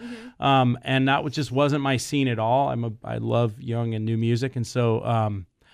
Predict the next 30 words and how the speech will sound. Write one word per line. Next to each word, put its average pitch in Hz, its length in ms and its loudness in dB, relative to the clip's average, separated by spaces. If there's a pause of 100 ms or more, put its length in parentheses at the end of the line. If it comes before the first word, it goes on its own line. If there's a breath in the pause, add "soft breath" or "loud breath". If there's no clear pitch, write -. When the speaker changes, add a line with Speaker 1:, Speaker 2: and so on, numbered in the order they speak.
(200 soft breath)
Speaker 2:
but 143 120 0
I 139 40 6
wanted 147 260 4
to 127 60 -2
see - 80 -4
if - 20 0
I 143 60 2
could 131 140 -2
bring 135 200 2
'em 143 100 2
to 156 100 -4
the 135 100 0
winery, 120 460 0
any 135 120 -2
young 131 220 2
artists 127 400 0
that 123 100 -2
I 117 120 2
liked 120 440 0
or 120 200 -2
that 113 120 -2
I'd 113 300 -2
heard 135 300 0
that 123 100 0
I, 113 220 -4 (100)
that 117 140 -6
I 113 40 -4
would 110 160 -6
wanna 123 280 0
like. 113 320 -6